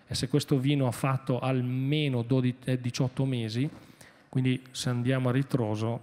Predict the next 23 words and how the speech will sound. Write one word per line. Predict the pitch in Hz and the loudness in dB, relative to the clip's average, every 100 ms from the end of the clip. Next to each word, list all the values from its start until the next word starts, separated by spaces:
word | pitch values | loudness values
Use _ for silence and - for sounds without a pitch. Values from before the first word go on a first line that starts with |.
| - | -6
potrebbe | 127 120 117 | -4 -2 -2
essere | 113 113 127 | -2 -2 -2
un | 127 | -2
vino | 120 110 117 | -2 -4 -4
di | 113 110 110 - - - | -4 -4 -4 -10 -20 -20
due, | - 123 120 113 113 | -14 -6 -2 0 -2
tre | 117 113 110 110 131 - _ _ _ _ | -2 -2 -2 -2 -6 -16 _ _ _ _
anni | - 117 110 113 | -6 -4 -2 -4
fa, | - 151 117 101 | 0 0 -2 -4
quindi | 120 113 113 | -4 -2 -2
duemiladiciannove | 120 120 117 143 135 127 120 127 | -2 -2 -2 0 2 2 2 0
potrebbe | 123 120 117 117 | -2 -2 -2 -2
essere | 117 127 | -2 -2
un | |
duemilasedici, | 120 113 117 - 117 113 - | -2 -2 -4 -4 -4 -4 -4
duemiladiciassette | 113 110 107 107 107 - 117 - 107 - 123 | -4 -4 -4 -4 -6 -8 -8 -6 -8 -10 -14
questo | - - - | -12 -10 -8
vino. | 104 107 104 - - - - - - | -6 -6 -6 -12 -20 -20 -18 -18 -4
Quindi | - 190 135 - - - - - - - | 2 4 2 -2 -14 -20 -20 -20 -20 2
troveremo | 151 151 160 180 160 143 | 4 6 6 6 6 4
un | 151 156 | 4 6
dosaggio | 151 131 160 160 131 135 | 6 6 4 4 4 4
brut | 135 147 - | 4 2 0